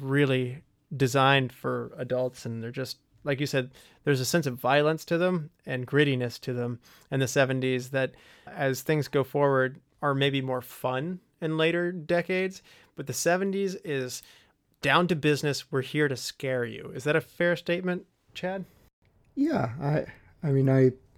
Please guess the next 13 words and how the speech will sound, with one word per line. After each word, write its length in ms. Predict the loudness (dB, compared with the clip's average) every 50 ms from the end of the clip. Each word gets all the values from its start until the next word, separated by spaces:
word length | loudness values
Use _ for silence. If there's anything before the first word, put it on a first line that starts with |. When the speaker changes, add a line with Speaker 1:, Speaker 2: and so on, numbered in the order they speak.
| -20 -14 -6 -6
Speaker 2:
I 80 | -6
think 320 | -4 -2 -4 -4 -2 -2 -2
of 260 | 0 0 -2 -4 -8 -12 -20 _ _ -8
the 80 | -8
sixties 720 | -8 0 2 2 2 2 -2 -4 -2 -2 -2 -2 -2 -4
with, 180 | -6 -6 -6 -8 -14 -20 -20 _ _ _ _ _ _ _ -4
with 160 | -4 -4 -2
Psycho 460 | -2 0 2 4 4 4 4 2 0
really 800 | 0 0 0 0 0 0 0 0 0 0 0 0 -2 -2 -4 -6 -10 -20 _ -20 _ _ _ -14
starting 480 | -14 -2 4 4 6 8 8 6 6
it 120 | 4 2 0
all, 340 | 0 0 0 -2 -2 -2 -2 -2
but 160 | -2 -2